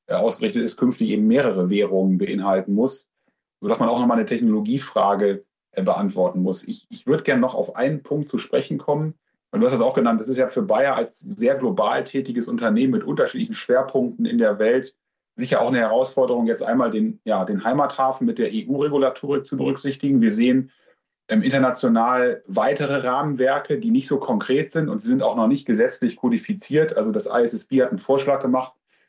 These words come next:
hat aber, äh, bisher nirgendwo eine gesetzliche Bindung.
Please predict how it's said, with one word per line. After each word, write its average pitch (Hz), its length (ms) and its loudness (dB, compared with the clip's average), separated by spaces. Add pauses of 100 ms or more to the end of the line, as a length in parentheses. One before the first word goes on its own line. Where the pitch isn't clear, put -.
(220)
hat - 100 -2
aber, 107 260 0
äh, 107 80 -2
bisher 110 360 0
nirgendwo 117 480 0
eine 113 160 2
gesetzliche 110 600 0
Bindung. 147 560 0